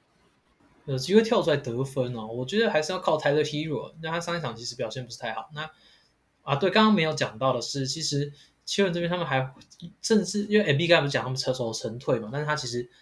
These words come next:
面对到 Tyler Herro 的时候，他有几波是直接秀出来，那 Herro 这边是发生失误。那我觉得这就是因为在第二战的时候，其实 Herro 面对到挡拆后的被夹击，他其实判断在非常的差，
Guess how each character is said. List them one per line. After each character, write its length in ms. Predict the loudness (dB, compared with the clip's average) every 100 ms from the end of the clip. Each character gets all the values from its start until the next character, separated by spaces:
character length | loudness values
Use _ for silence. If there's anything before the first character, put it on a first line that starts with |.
| _ _
面 120 | 0
对 20 |
到 100 | 0
Tyler 260 | 6 6 6
Herro 200 | 4 0
的 60 |
时 60 | 0
候， 60 | 2
他 80 |
有 40 | 0
几 160 | 0
波 80 | -6
是 140 | -6 -4
直 100 | -2
接 60 |
秀 260 | 2 2 2
出 140 | -2
来， 160 | -6 -4
那 140 | -8 -8 _ _ _
Herro 140 | 0 2
这 60 |
边 120 | 2
是 60 | -2
发 160 | -2 -2
生 100 | 0
失 260 | -2 -2
误。 240 | -2 -4 -2
那 120 | -2
我 80 | 0
觉 100 | 0
得 160 | -2
这 140 | -2 -6
就 80 | -4
是 240 | -4 -6 _
因 80 | -6
为 80 | -4
在 80 |
第 200 | 0 2 4
二 80 |
战 160 | 4 0
的 80 | 0
时 160 | -6
候， 280 | 0 0 0 _ _ _ _ _ _ _
其 140 | -8
实 100 | -4
Herro 320 | -4 2 4 4
面 160 | 2
对 120 | 2
到 420 | 4 4 4 2 -2 -6
挡 120 | -4
拆 120 | -2
后 120 | 0
的 80 | -2
被 180 | -2 -4
夹 300 | -2 -4 -4
击， 160 | -6
他 80 | -4
其 160 | -4 -4
实 140 | -8 -10 _
判 180 | -8 -4
断 180 | -4 -2
在 140 | -4
非 160 | -2 -4
常 100 | -4
的 60 |
差， 420 | -8 -8 -8 -10